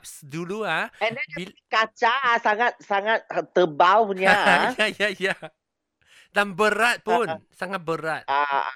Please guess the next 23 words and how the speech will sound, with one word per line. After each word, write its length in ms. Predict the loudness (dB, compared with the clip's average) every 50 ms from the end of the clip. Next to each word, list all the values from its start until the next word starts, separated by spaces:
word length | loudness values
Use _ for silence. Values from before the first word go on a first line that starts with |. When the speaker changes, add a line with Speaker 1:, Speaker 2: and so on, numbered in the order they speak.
| -14 _ _ _
Speaker 2:
ah, 120 | -14 -10
Speaker 1:
Itu 200 | -6 -4 -4 -2
Speaker 2:
ah. 40 | -2
Speaker 1:
macam 240 | -2 -2 -2 -4 -6 -8 _
tube, 360 | -4 -4 -4 -4 -4 -8 -10 -10
itu 80 | -10
YouTube 520 | -10 -10 -10 -10 -10 _ -10 -10 -10 -8 -8
punya 120 | -10 -10 -10
tube 320 | _ -10 -10 -10 -8 -8
lah. 240 | -12 -12 -12 -14 -18 -20 _ _ _ _ _ _ _ _ _
Tak, 320 | -4 -4 -4 -4 -6 _ _ _ _
dulu 400 | _ -10 -8 -6 -6 -4 -4 -2
ah, 240 | 0 0 0 0 -2 -4 _ _ _ _ _ -20 _ _ -16
bila 320 | -14 -8 -4 0 0 2
rosak 640 | 2 0 0 -2 -2 -4 -4 -2 -2 -2 -2 -2 -6
kan, 160 | -6 -8 -8
tu 160 | -12 -16 -14
T 160 | -12 -12 -10
V 160 | -10 -12 -10 -10
pun 80 | -10
sudah 240 | -10 -10 -6 -6 -6
rosak. 400 | -4 -4 -8 -10 -10 -12 -10 -8
Eh, 160 | -8 -8 -8